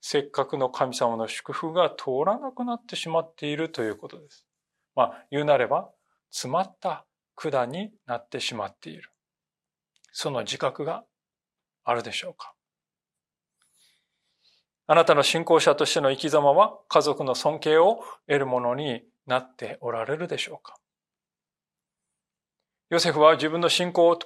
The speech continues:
ポティファラにですね、えー、ただ言うだけではなくて、その信仰をですね、現実に生きようとこうしたのであります。だからこそポティファラはですね、ヨセフを見ていて彼の成功が、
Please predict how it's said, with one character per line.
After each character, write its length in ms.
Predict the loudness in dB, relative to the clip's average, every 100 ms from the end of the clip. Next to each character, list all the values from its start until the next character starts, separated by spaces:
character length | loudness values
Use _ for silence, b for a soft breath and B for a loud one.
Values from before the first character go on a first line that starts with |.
| 0
ポ 100 | 2
テ 120 | 4
ィ 20 |
フ 80 | 6
ァ 40 |
ラ 100 | 6
に 60 | 4
で 80 | -2
す 120 | -2
ね、 240 | 2 2 B B B B
え 120 | -10
ー、 40 | 2
た 120 | 6
だ 140 | 8 8
言 200 | 6 4
う 20 |
だ 120 | 4
け 120 | 4
で 80 | 4
は 80 | 4
な 120 | 2
く 100 | -2
て、 120 | -6
そ 160 | -4 -2
の 120 | -2
信 200 | 0 -4
仰 180 | -2 -2
を 60 | 0
で 60 |
す 140 | -4 -8
ね、 160 | -8 b b _
現 280 | -4 -2 -2
実 360 | -4 -6 -6 -6
に 180 | -6 -10 B _ -10
生 140 | -8
き 200 | -6 -4
よ 200 | 0 -2
う 80 | -2
と 100 | -8
こ 220 | -4 -2
う 40 |
し 80 | -2
た 120 | -2 -4
の 100 | -4
で 80 |
あ 80 | -10
り 80 | -12
ま 140 | -14
す。 220 | -16 -16 _ _ _ _ _ _ _ _ _ _ _ _ _ _ _
だ 140 | 2
か 120 | 4
ら 100 | 2
こ 100 | 2
そ 160 | 2 2
ポ 160 | 2 0
テ 100 | 4
ィ 20 |
フ 60 | 6
ァ 40 |
ラ 80 | 8
は 40 |
で 100 | 6
す 120 | 2 -2
ね、 60 |
ヨ 120 | -2
セ 140 | -2 -2
フ 100 | 0
を 100 | 0
見 140 | 0
て 120 | -2
い 60 | 0
て 100 | 0
彼 220 | 4 4
の 120 | 4
成 200 | 0 -2
功 240 | 0 0 4
が、 200 | 6